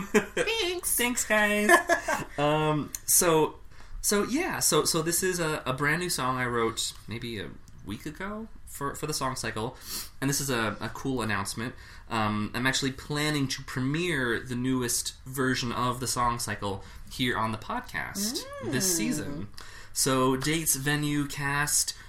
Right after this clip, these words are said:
Speaker 2: who may or may not be helping me co-produce this thing, all to be determined. Stay tuned,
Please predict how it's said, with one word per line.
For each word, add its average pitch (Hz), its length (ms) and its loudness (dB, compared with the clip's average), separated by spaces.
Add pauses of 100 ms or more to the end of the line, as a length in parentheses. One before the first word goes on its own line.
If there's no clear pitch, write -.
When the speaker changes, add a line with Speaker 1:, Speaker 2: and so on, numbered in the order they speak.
(100)
Speaker 2:
who 131 120 0
may 131 300 2
or 120 100 2
may 120 160 -2
not 127 200 0
be 113 80 -2
helping 113 260 -4
me 107 80 0
co-produce 123 680 0
this 202 200 2
thing, 190 440 0
all 135 400 2
to 131 140 -8
be 123 80 -6
determined. 123 560 -2 (280)
Stay - 240 0
tuned, 180 640 -2